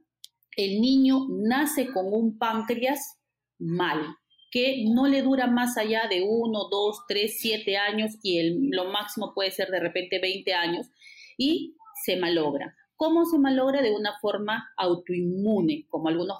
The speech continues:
cánceres. No quiere decir que la diabetes sea un cáncer, sino que l-, las células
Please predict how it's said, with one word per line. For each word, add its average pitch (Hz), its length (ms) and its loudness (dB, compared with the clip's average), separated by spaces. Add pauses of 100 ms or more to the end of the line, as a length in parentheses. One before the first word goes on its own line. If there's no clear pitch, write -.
cánceres. 196 560 -4
No 160 160 0
quiere 170 180 -2
decir 165 220 -6
que 180 80 -4
la 170 80 0
diabetes 156 320 -2
sea 190 100 -6
un 190 100 -12
cáncer, 190 400 -2
sino 160 460 -2
que 226 220 -4 (420)
l-, 196 300 -2 (100)
las 190 360 -2
células 185 840 0